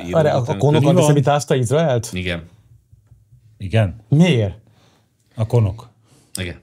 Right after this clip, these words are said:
Speaker 1: Mire
Speaker 3: Antiszemitázta.
Speaker 1: gondolt, mire gondolt a
Speaker 2: Azt
Speaker 1: költő?
Speaker 2: írta, hogy, hogy, ö, véleményem szerint amúgy nem igen van durvább antiszemitizmus, és persze antihumanizmus, mint amit ma Izrael Gázában és amúgy Izraelben csinál.
Speaker 3: De hogy a ká-, a palesztinok is szemiták, úgy érti, ugye?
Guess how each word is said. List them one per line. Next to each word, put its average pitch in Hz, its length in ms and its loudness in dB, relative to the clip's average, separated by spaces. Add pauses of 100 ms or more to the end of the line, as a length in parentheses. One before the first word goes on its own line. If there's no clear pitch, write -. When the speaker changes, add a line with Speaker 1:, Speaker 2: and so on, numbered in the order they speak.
(600)
Speaker 1:
Mire 302 160 -2
Speaker 3:
Antiszemitázta. 135 400 4
Speaker 1:
gondolt, 123 280 4
mire 165 140 4
gondolt 135 320 2
a 151 40 2
Speaker 2:
Azt 156 140 0
Speaker 1:
költő? 127 100 2 (120)
Speaker 2:
írta, 139 160 2
hogy, 127 360 -4
hogy, 107 420 -4
ö, 104 320 0
véleményem 113 440 0
szerint 113 380 -6
amúgy 101 220 -6
nem 120 140 -2
igen 95 280 -4
van 95 160 -4
durvább 92 420 -6
antiszemitizmus, 117 920 -8
és - 180 -14
persze 90 300 -8
antihumanizmus, 104 880 -8
mint 95 200 -10
amit 90 240 -10
ma 101 140 -10
Izrael 90 400 -8
Gázában 90 520 -8
és 90 140 -10
amúgy 87 260 -10
Izraelben 78 480 -12
csinál. 78 300 -2
Speaker 3:
De 131 80 2
hogy 135 140 0
a 131 180 2
ká-, 123 260 -2
a 110 320 0 (120)
palesztinok 110 480 0
is 113 240 -6
szemiták, 92 560 -6
úgy 95 120 -8
érti, 90 300 -8
ugye? 101 260 -2